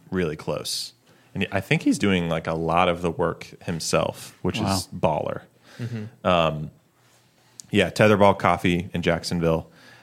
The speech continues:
Speaker 1: Um, they, that relationship has been really fun because they decided pretty early on to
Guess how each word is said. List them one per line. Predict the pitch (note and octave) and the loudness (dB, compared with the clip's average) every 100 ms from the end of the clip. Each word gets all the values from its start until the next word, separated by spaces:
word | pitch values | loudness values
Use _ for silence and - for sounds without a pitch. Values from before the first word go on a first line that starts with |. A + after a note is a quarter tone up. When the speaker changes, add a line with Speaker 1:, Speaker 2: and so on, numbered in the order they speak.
| _ | _
Speaker 1:
Um, | - E2+ D2+ D2+ - | 0 0 0 -4 -4
they, | F2+ G2+ G2+ F#2+ F2+ F2+ - _ _ _ _ _ | 4 8 8 8 6 2 -8 _ _ _ _ _
that | G#2+ G#2+ G2+ | 4 4 6
relationship | G2+ F#2+ F#2 G2+ G2 F2 | 4 4 2 0 0 0
has | F#2 | -2
been | E2 E2 | 0 0
really | E2 E2 | 2 2
fun | E2 F2+ E2 E2 | 2 0 0 0
because | E2+ E2 E2+ D#2+ D#2+ - - - _ _ - - - - | -4 0 0 0 -2 -4 -6 -8 _ _ -20 -20 -16 -2
they | F#2 F2 E2+ D#2+ | 2 4 4 2
decided | D2+ E2+ - F2+ F2 E2+ D#2+ D#2 - _ | 0 -4 2 4 4 4 0 -4 -12 _
pretty | - F#2+ F#2 | 0 2 4
early | F#2 F2 E2+ E2 | 4 4 2 0
on | E2 E2 E2 | 0 0 -2
to | D#2+ - E2+ E2 D#2+ | -4 -2 0 0 -2